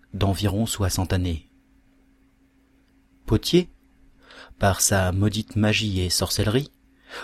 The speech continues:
commettait journellement des maléfices abominables,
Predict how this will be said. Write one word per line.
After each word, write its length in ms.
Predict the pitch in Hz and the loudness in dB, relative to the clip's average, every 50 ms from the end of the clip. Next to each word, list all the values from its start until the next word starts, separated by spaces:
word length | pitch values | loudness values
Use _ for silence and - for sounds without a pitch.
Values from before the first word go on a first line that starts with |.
| - - | -14 -6
commettait 540 | - - 113 117 120 - - 113 107 104 101 | -2 0 2 2 2 4 6 6 6 6 6
journellement 580 | 95 - 131 123 120 113 104 98 104 110 110 107 | 4 4 4 4 4 4 4 4 4 4 2 2
des 180 | 90 98 92 | 0 0 -2
maléfices 640 | 87 87 85 85 90 87 - - 98 92 85 82 87 | 0 0 0 -2 -2 -4 -4 -6 -6 -6 -4 -2 -2
abominables, 760 | 90 87 87 95 90 92 87 87 85 - 76 85 78 76 - | -2 -2 -2 -2 -2 -2 0 0 -2 -2 0 -2 -4 -4 -6